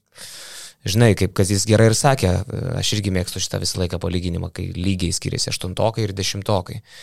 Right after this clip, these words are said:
Nu, ir, ir tu supranti, kad čia sezono pabaiga ir tu nenori nuvilt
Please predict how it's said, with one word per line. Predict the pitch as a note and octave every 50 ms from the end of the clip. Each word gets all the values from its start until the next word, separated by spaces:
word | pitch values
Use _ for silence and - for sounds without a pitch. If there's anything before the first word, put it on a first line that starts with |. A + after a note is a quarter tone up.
| - - - - - - - _ _ _ _ -
Nu, | G2 G2+ G2+ F#2+ F#2+ F#2 F#2 F#2 F2+
ir, | F2+ F#2 - - _ _ _ -
ir | - - - -
tu | - -
supranti, | F2 - F2+ G2 G2 F#2 F2 -
kad | - F#2 - -
čia | - - G2+ F#2
sezono | F2 F#2+ - F#2+ F2+ G2+ G2+ G2 F#2
pabaiga | - G2 F2 F#2 F#2 F2 F#2 A#2 A#2+ A2
ir | F2+ -
tu | - F#2+ F#2
nenori | F2+ F2+ F#2+ G2+ G2+ F#2
nuvilt | F2+ F2 E2+ G2+ B2 C3+ C3